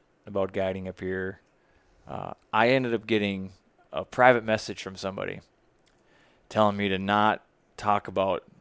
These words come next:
this lake 'cause it's his fa-, him and his brother are guides, and they,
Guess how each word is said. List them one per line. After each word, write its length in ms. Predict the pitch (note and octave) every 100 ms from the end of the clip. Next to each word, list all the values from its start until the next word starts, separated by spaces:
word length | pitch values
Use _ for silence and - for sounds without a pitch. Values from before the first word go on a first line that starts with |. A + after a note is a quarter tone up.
| _
this 240 | G#2 F#2+ A#2
lake 500 | C#3 G#2+ F#2+ - _ -
'cause 180 | G2 F#2+
it's 220 | F#2 -
his 180 | A2 -
fa-, 160 | A2
him 460 | G2+ G2+ G2 A2 A#2
and 100 | A2
his 200 | A2 G#2
brother 420 | F#2+ G#2+ G#2 G#2
are 100 | G2+
guides, 640 | G2 G2+ G2+ G2+ G2+ F#2+
and 160 | G2 G2
they, 260 | G2 G2